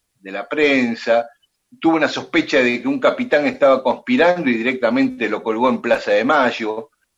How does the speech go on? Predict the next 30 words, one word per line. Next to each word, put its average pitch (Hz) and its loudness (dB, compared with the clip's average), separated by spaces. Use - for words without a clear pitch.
Hasta - -2
ese - -4
momento 160 2
todos 160 4
los 135 2
que 131 -2
venían 131 2
de 123 2
la 113 4
Revolución 113 -2
de 131 2
Mayo 151 2
más 139 0
o 127 2
menos 139 0
mantenían 120 0
la 113 -4
cosa 131 0
modesta, 127 2
sin - -4
mucha 127 0
gala, 123 4
sin 127 -4
mucho 120 -2
ceremonial, 127 -2
y 127 2
este 135 0
al 104 0
contrario, 107 2
empezó 104 0